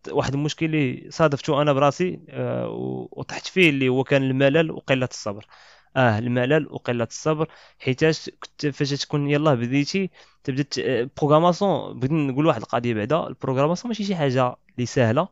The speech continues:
باش تعلمها، وي ماشي شي حاجه سهله، ما يكذب عليك حتى شي واحد يقول لك راه سهله،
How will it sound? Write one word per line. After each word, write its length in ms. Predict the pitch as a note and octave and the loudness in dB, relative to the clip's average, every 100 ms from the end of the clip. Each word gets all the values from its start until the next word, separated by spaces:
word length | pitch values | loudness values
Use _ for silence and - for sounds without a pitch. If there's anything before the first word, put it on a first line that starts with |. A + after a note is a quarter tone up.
| _ _ _ - | _ _ _ -8
باش 120 | A#2 | -6
تعلمها، 560 | - A2 A2+ A#2 D3+ D3+ | -2 0 2 2 -2 -4
وي 140 | D3 | -2
ماشي 200 | D#3 D#3 | 0 0
شي 140 | D#3+ D3+ | 0 0
حاجه 160 | D3+ | 0
سهله، 340 | D3+ D3 C3+ D#3+ | 0 2 2 2
ما 120 | D3 | 0
يكذب 240 | C3 C3 | -4 -4
عليك 120 | B2 - | -4 -4
حتى 140 | D#3 | -4
شي 120 | C#3 | 0
واحد 160 | C#3+ B2 | 2 4
يقول 140 | A#2+ | 2
لك 80 | A#2+ | 0
راه 120 | A#2+ | -2
سهله، 340 | A2 A#2+ D3+ | 0 0 2